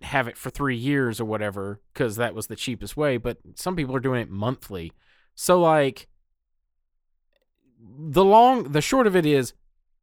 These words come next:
pay your actors. Like, <laughs> like, that's what Feige was basically saying, like, how he's sort of against Disney on this, uh, about, like, "Hey, guys,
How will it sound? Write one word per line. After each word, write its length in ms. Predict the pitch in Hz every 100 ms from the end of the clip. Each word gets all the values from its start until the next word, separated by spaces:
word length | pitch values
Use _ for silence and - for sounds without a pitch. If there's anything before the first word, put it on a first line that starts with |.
| _ -
pay 300 | - 110 120
your 300 | 117 113 107
actors. 880 | 104 104 101 - 107 92 82 - - _ -
Like, 420 | 131 120 107 - _
<laughs> 1040 | 147 165 - - - _ _ - _ _
like, 180 | - 160
that's 200 | 175 190
what 320 | 220 180 -
Feige 520 | - - 151 160 151 139
was 180 | 127
basically 480 | - 131 - 123 113
saying, 540 | - 117 113 117 113 110
like, 460 | 107 101 98 - - _ _ _ _ _
how 220 | - 131 110
he's 240 | 120 113
sort 200 | - 127
of 100 | 110
against 420 | 104 117 110 -
Disney 360 | 113 104 113 110
on 160 | 104
this, 260 | 104 104 -
uh, 360 | - 117 110 107
about, 400 | - 120 117 113
like, 220 | 120 110 -
"Hey, 240 | 175 160
guys, 360 | - 156 127